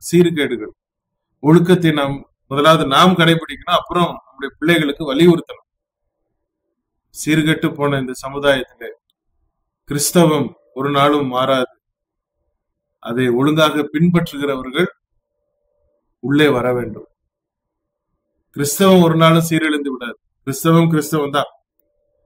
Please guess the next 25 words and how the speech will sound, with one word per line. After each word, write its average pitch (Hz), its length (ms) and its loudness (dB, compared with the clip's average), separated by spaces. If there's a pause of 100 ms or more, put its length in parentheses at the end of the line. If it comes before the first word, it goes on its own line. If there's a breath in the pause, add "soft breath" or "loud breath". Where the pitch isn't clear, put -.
(320)
ஒரே 143 240 2 (200)
ஒருத்தர் 165 340 2
புலம்புனார், 151 460 -2
"ஐயோ 156 260 -2 (560)
ஆண்டவரே, 156 360 0 (160)
கர்த்தாவே, 165 500 0
நான் 151 200 -2
ஒருத்தன் 165 300 -2
தான் 180 180 6
மிஞ்சி 165 220 -2
இருக்கிறேன்" 147 360 -4
அப்படின்னு. 123 300 -16 (760)
"போடா 139 240 0
பைத்தியக்காரா, 147 520 -2 (140)
ஏழாயிரம் 151 380 0
பேரை 165 160 -2
நாங்க 147 240 -6
வச்சிருக்கேன்" 139 480 -10
அப்படின்னா. 120 340 -14 (2000)
அந்த 120 140 -10
மாதிரி 131 260 -4 (200)
கிறிஸ்தவம் 185 500 0
ஒரு 156 180 -2
நாளும் 156 360 0 (1000)
மாறுவதல்ல. 143 600 0